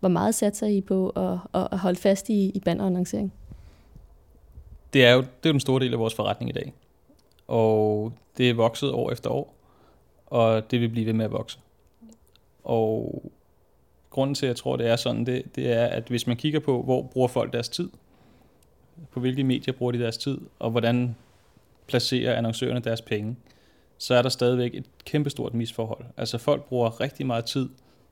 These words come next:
Speaker 2: øh, på de digitale medier, øh,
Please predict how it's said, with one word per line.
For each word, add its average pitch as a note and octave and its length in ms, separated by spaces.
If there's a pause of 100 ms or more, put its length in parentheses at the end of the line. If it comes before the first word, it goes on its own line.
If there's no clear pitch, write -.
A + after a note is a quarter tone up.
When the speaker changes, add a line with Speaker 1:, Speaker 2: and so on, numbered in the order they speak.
(400)
Speaker 2:
øh, G#2+ 320 (200)
på C3 80
de A#2 100
digitale C3 500
medier, A#2+ 340 (680)
øh, G#2 460